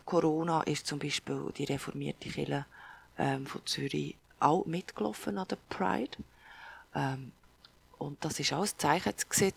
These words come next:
um zu sagen, hey Leute, äh, wir sind nicht gegen euch, wir haben nichts gegen euch.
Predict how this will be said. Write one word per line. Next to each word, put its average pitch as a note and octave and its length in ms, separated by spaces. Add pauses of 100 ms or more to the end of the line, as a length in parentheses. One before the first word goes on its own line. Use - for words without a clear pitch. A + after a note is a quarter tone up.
um E3 60
zu - 60
sagen, D#3 240
hey E3 100
Leute, F#3+ 300 (580)
äh, D#3 140
wir E3 140
sind - 300
nicht D3+ 160
gegen E3 300
euch, D3+ 140
wir D#3 100
haben D#3+ 160
nichts E3 220
gegen E3 360
euch. E3 80